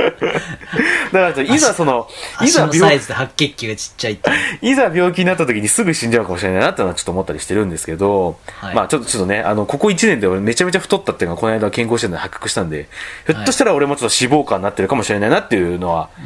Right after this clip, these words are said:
Speaker 1: あったりしつつも、
Speaker 2: うん。
Speaker 1: ただその、俺のこの体重と田代さんの体重で脂肪肝になるのってなかなかインパクトが違うと思うんですよね。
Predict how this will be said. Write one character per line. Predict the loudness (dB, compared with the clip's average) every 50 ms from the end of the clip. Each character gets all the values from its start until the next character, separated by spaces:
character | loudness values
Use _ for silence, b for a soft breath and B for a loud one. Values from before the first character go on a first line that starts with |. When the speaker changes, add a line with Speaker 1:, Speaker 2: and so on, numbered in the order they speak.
| -12 B
Speaker 1:
あ | B -4
っ | -2
た | 0 0
り | 0
し | 0
つ | -4 -4
つ | -2 0
も、 | 0 2 2
Speaker 2:
う | 4
ん。 |
Speaker 1:
た | 2 2
だ | 0 0
そ | 0 0
の、 | 0 0 -2 B B B B B
俺 | 0 2 2 4
の | 2 2
こ | 2 2 0
の | 0 0
体 | 2 0 0 0
重 | 0 0 2
と | 2 2
田 | 2 0
代 | 2 2 2
さ | 2 0
ん | -2
の | -2 0
体 | 0 0 0
重 | 0 0 2
で | 2
脂 | 0 0 -2 B B B B B -2 0 2 4
肪 | 4 2 2
肝 | 2 0 0
に | 0
な | 0
る | 0 0
の | -2
っ | -2
て | 0 0
な | 0
か | 2
な | 2 0
か | 2
イ | 2 2
ン | 4
パ | 4 2
ク | 2 2
ト | -2
が | 0
違 | 0 0 2 2 2 2 2
う | 2
と | 0 2
思 | 2 4 4 4 4 4 4 2
う | 2
ん | 0
で | -2 -4
す | -6
よ | -6 -4
ね。 | -2 0 0 0 -2 -6